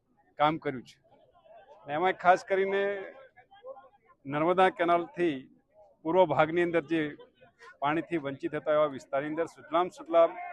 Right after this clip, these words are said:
યોજના અંતર્ગત નર્મદાનું પાણી પાઇપલાઇનના માધ્યમથી દાંતીવાડા ડેમ, શિપુ ડેમ ભરવાનું કામના જે નિર્ણયો કર્યા હતા, એમાંનો જ એક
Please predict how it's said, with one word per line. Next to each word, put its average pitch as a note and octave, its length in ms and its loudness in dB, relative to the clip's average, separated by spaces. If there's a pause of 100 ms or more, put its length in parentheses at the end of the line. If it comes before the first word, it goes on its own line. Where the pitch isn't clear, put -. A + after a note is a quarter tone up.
(460)
યોજના D3+ 400 2
અંતર્ગત D3+ 500 0 (1600)
નર્મદાનું F#3 600 4
પાણી F3+ 420 2
પાઇપલાઇનના F3 1040 0
માધ્યમથી D3+ 580 0 (1800)
દાંતીવાડા F3 540 4
ડેમ, F3+ 200 2 (520)
શિપુ - 360 -14
ડેમ E3+ 220 4
ભરવાનું D#3+ 420 0 (100)
કામના - 1300 -6
જે E3 80 0
નિર્ણયો D#3 480 2
કર્યા C#3 240 4
હતા, F#2+ 260 -12 (880)
એમાંનો F3 400 2
જ F#3 160 2
એક - 100 -6